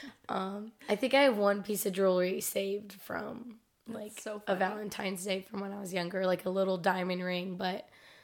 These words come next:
Speaker 1: all the other ones I lost. I'm so sorry. I'm sorry.
Speaker 2: That's so
Speaker 1: But, um, oh, you know what it was?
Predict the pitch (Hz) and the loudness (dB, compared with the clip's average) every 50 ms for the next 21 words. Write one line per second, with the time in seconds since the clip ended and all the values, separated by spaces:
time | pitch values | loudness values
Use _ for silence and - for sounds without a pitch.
0 | - _ _ _ - 196 202 202 196 196 190 190 180 180 175 180 180 208 220 214 | -20 _ _ _ 4 6 6 8 8 8 8 8 8 6 4 2 0 -2 -4 -4
1 | 214 220 226 226 220 202 - - - - - 220 240 240 - 247 254 269 277 302 | -4 -4 -6 -6 -8 -10 -12 -14 -16 -14 -10 -10 -10 -10 -8 -8 -8 -8 -8 -8
2 | 330 _ _ _ - - - - - - _ _ _ _ _ - - - 196 - | -14 _ _ _ -18 -18 -18 -18 -20 -20 _ _ _ _ _ -20 -20 -20 -20 -20
3 | - - - - _ _ _ _ - - - - - - - - - - - - | -20 -20 -20 -20 _ _ _ _ -20 -20 -20 -20 -20 -16 -14 -12 -12 -12 -6 0
4 | - 214 214 208 202 196 196 190 190 185 185 190 196 202 202 208 - _ _ _ | 2 2 4 4 4 4 2 0 0 -2 -4 -6 -8 -10 -12 -14 -18 _ _ _
5 | _ _ _ _ _ _ _ _ _ _ _ _ _ - - - _ _ _ - | _ _ _ _ _ _ _ _ _ _ _ _ _ -16 -16 -16 _ _ _ 0
6 | - 269 277 277 277 262 240 240 240 240 240 240 240 240 - - 220 233 240 247 | 4 6 8 8 8 8 6 4 2 2 2 0 0 0 2 2 2 2 2 0
7 | 233 - - | -2 -4 -6